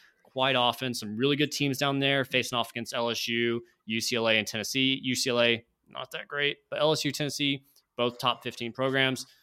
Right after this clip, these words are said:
top three in the nation in, in scoring, uh, each game. So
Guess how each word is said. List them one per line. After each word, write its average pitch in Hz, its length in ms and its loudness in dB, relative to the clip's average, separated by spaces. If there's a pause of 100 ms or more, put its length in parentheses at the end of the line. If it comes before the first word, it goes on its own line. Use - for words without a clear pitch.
(160)
top - 280 -4
three 131 220 0
in 135 60 2
the 127 80 0
nation 127 300 2
in, 113 160 -4
in 104 280 -8
scoring, 143 600 -4
uh, 127 160 -2
each - 240 -6
game. 135 320 0
So 120 400 0